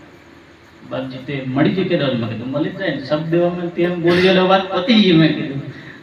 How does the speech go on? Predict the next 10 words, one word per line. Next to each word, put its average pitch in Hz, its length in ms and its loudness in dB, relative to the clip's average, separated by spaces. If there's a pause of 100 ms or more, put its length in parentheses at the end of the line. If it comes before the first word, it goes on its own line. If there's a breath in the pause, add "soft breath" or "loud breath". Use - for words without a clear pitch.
(140)
તો 160 140 -10
કે, 143 120 -4
"હું?" 170 480 2
મેં 151 100 -6
કીધું, 147 160 -4
"લાવો 156 240 0
છોકરાને 135 400 -4
અહીં 131 120 -4
નજીક 123 300 -8
લાવો." 104 280 -10